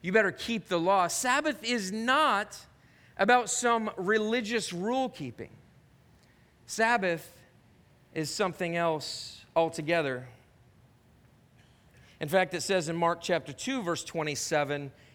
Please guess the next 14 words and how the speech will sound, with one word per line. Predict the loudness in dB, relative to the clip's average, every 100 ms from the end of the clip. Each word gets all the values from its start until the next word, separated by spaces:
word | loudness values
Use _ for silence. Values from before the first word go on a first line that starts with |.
| _
in | -4 -4
the |
same | -2 -2 -4 -2
passage, | 2 2 0 -8 -10
it | -12 -6
says, | -4 -4 -10 -20 -20 -8
"The | -6
Sabbath | -4 2 2 4 0 -2 -2
was | -4 -2
made | -2 -2 -2 -4
for | -6 -6
man, | -4 -4 -2 -2 -2
not | -2 -4 -4
man | -4 -2 -2 -6